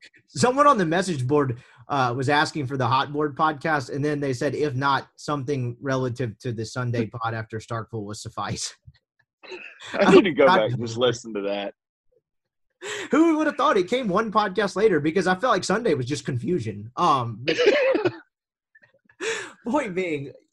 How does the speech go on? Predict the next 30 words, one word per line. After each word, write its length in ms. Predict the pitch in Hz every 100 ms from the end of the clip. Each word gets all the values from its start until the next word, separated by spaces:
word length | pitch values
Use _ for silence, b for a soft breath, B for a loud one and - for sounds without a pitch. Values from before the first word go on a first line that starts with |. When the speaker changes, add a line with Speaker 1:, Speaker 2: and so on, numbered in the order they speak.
| -
Speaker 1:
I, 120 | 220
we've 240 | 240 294 294
talked 260 | 254 226
about 300 | 180 127 120
this 260 | 156 143 -
and, 220 | 139 135
like, 180 | 165 -
kind 180 | 190 185
of, 60 |
like, 200 | 175 143
the 200 | 156 131 120
lack 280 | 151 151
of 240 | 147 117 113
leadership 560 | 151 123 117 - 120 -
on 180 | 127 113
this 200 | 110 -
team. 420 | - 98 95 107 _ _ _ _ -
And 400 | 196 190 170 160 - _ _
I 100 | 190
just 300 | 180 320 -
wonder, 540 | 160 202 175 127 117 - _ _ _ _ _ _ _ _ _ _ _ _
if 160 | 254 226
not 240 | 294 427
for 120 | 359
Doug 300 | 202 196 240
Nikhazy, 600 | 226 185 147 175 208 226 175
did 180 | 220
Doug 200 | 156 302
Nikhazy 460 | 427 370 220 196 247
just 240 | 170 185